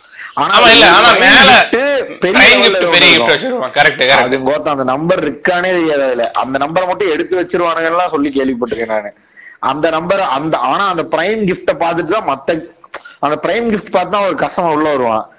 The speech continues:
Speaker 1: அவன்
Speaker 2: ம்.
Speaker 1: வாங்கினதுக்கு அப்புறமேல் என்ன ஆகும்னா, அந்த pri-, சரி ஏதோ ஒரு கிஃப்ட் கிடைச்சா போதும்னு உனக்கு மூணு அட்டெம்ப்ட்க்கு மேல தோண ஆரம்பிச்சிடும்.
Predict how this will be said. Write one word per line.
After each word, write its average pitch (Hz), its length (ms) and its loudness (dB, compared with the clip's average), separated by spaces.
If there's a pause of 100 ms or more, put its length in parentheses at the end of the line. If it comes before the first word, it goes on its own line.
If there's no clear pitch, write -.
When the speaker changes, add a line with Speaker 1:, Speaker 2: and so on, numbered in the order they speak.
(160)
Speaker 1:
அவன் 151 280 0
Speaker 2:
ம். 151 40 0
Speaker 1:
வாங்கினதுக்கு 202 520 -2
அப்புறமேல் 185 640 -2
என்ன 165 320 -2
ஆகும்னா, 170 640 -2 (220)
அந்த 143 300 -2
pri-, - 280 -6
சரி 151 240 -6
ஏதோ 151 260 -2
ஒரு 220 180 -2
கிஃப்ட் - 180 -6
கிடைச்சா 160 360 -2
போதும்னு 160 280 -2
உனக்கு 156 200 -4
மூணு 185 260 -2
அட்டெம்ப்ட்க்கு 175 380 -4
மேல 156 220 -2
தோண 135 280 -2
ஆரம்பிச்சிடும். 113 360 -6